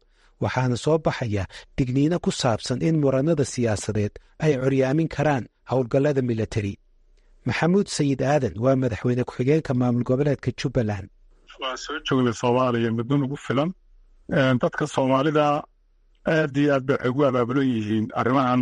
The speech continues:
Speaker 2: la yidhaahdo siyaasadda isqabqabsigeeda, oo maaragtay qof kasta oo Soomaali ah, askarigii, ninkii degmo joogay, ninkii shaqaale ahaa, kii xildhibaan ahaa, kii siyaasi ahaa, qof walba uu leeyahay, "Waxaan ahay siyaasi."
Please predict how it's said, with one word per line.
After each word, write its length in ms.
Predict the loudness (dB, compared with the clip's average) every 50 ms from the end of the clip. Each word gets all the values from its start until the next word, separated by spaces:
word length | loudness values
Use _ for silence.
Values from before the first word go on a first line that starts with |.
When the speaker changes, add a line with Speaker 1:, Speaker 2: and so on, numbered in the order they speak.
| 0 0
Speaker 2:
la 100 | 0 0
yidhaahdo 360 | 2 2 2 2 0 0 -2 -2
siyaasadda 680 | -4 -4 0 2 2 0 0 -2 -6 -6 -6 -6 -8 -8 -8 -12
isqabqabsigeeda, 1080 | -18 -20 -10 -6 -6 -6 -4 -4 -8 -8 -8 -8 -4 -2 0 2 2 2 2 2 0 -2 -4 -6 _ _ _ _ -4
oo 380 | 0 2 4 4 4 4 2 2
maaragtay 480 | 2 2 2 2 0 -2 -4 -6 -8
qof 200 | -2 -2 -4 -4 -4 -6
kasta 360 | -6 -6 -8 -8 _ -4 -2
oo 120 | 0 0 -2
Soomaali 460 | -2 -2 0 0 0 2 2 0 0
ah, 160 | 0 -2 -4 -6 -14 _ _ _ -20 -20 _ _ _ -4
askarigii, 680 | -4 -4 -2 -2 -2 0 0 0 0 0 -2 -2 -2 -6 -10 _ _ -20 -20 _ _
ninkii 400 | 2 2 2 0 -2 -4 -4 -2
degmo 300 | 0 0 0 0 0 -2
joogay, 480 | -2 -2 -2 0 0 2 2 0 0 -2 -6 -12 _ _ _ -20 _ _ _ _
ninkii 240 | -2 -2 -2 -2 -6
shaqaale 440 | -4 -4 -2 0 0 2 2 2 2
ahaa, 420 | 2 0 0 0 0 0 -2 -2 -4 -10 _ _ _ _ _ -10
kii 360 | -4 0 2 4 4 4 2
xildhibaan 520 | 2 0 0 2 2 4 4 4 4 2 2
ahaa, 320 | 0 0 0 0 0 0 -2 -4
kii 180 | -4 -4 -4 -4
siyaasi 460 | -4 -4 -2 0 0 0 0 -2 -4
ahaa, 200 | 0 0 0 0
qof 260 | 2 2 2 2 2 -2 -2
walba 360 | 0 2 2 2 0 0 0
uu 220 | 0 0 0 0
leeyahay, 320 | 0 2 2 2 2 0 0
"Waxaan 260 | 0 0 0 0 0
ahay 140 | 0 -2 -4
siyaasi." 500 | -4 -2 0 0 0 0 -2 -6 -12